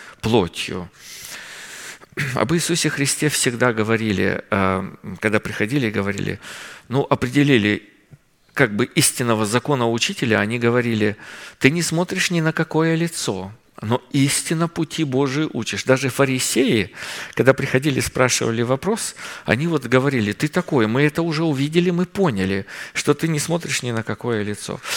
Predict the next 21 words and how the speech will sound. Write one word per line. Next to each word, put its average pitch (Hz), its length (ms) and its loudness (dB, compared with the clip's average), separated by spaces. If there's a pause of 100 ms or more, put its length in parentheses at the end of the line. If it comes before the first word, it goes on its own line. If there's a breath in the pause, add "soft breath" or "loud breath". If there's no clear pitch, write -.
(240 loud breath)
То 160 60 4
есть 139 140 2
посланники 147 540 2
Божии, 143 420 2
они 127 400 -2
именно 123 360 -2
будут, 117 480 -4 (160)
эм, 95 480 -2 (680 loud breath)
э, 95 240 0 (240)
носить 117 400 2
в - 80 -2
себе, 104 320 2
вот 92 320 -6
они 101 220 0
же 104 160 2
исполнены, 98 680 -2 (540 loud breath)
э, 87 260 -2
страхом 131 540 0
Божиим, 113 400 -4
премудростью 120 800 -4
Божией. 131 540 -2